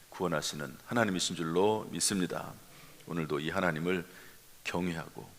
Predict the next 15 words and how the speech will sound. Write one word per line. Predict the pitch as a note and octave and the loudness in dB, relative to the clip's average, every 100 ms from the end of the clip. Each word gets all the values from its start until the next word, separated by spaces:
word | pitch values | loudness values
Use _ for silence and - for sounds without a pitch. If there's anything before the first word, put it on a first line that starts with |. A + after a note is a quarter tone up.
| - - - - | -20 -20 -20 -12
이 | - | -6
하나님을 | E2 D#2 D2 C#2+ D2 F#2 | -2 -2 -2 -4 -8 -4
섬기고, | - - B2+ G#2 - G#2 - - - - | -4 -4 -4 -8 -10 -12 -16 -20 -20 -8
말씀에 | F2+ - B2 | -4 2 2
따라 | A2 A2+ G2 G#2 G#2 - | 4 2 2 0 -6 -12
살아나가는 | - - G2+ F2+ D#2+ D#2+ | -8 -4 -2 0 0 -2
가운데 | E2 D2 D2+ E2 - - - - - | -4 -4 -4 -8 -10 -12 -20 -20 -14
당대와 | - E2 D#2+ D2 - | -8 -4 -2 -2 -2
후대가 | - - G2 F#2+ | -2 2 4 4
복을 | F2 F2 | 4 2
받는 | E2 D#2 D#2 | 2 0 -2
우리 | D#2+ | -2
모든 | D2+ D2+ | -2 -4
성도가 | C#2+ A2 G#2 G2 | -4 0 6 6
되기를 | F2 E2 E2 G2+ A#2 | 6 4 6 6 6